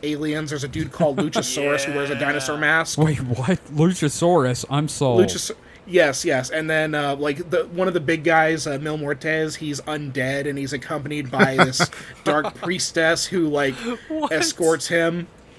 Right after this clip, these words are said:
Speaker 3: Is this a thing where there's a dude that jumps up and, like, makes snake moves and hypnotizes the other wrestlers?
Speaker 1: Well, no, that, that was, um, Jake the Snake Roberts.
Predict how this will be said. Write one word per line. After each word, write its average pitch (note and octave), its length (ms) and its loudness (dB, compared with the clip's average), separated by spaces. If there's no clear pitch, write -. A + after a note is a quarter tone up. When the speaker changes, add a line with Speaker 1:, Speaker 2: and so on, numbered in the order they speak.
Speaker 3:
Is G3+ 180 0
this D#4+ 240 -2
a E4+ 60 0
thing G3+ 500 -2
where F3 160 2
there's D#3+ 240 0
a D3+ 60 2
dude D3 300 2
that C#3+ 120 -4
jumps C#3 400 -2
up B2+ 240 0
and, A#2+ 160 -4
like, B2 220 -4
makes B2 280 -4
snake A#2+ 380 -2
moves B2 480 2
and A2+ 140 -4
hypnotizes A#2+ 800 -4
the B2 100 -2
other A#2+ 200 2
wrestlers? A2+ 720 -6
Speaker 1:
Well, G3 100 2
no, F#3+ 180 6
that, A3+ 220 6
that A3 220 2
was, F3+ 280 4
um, C#3 440 0
Jake D#3 180 0
the - 60 -12
Snake D3 260 -6
Roberts. - 560 -10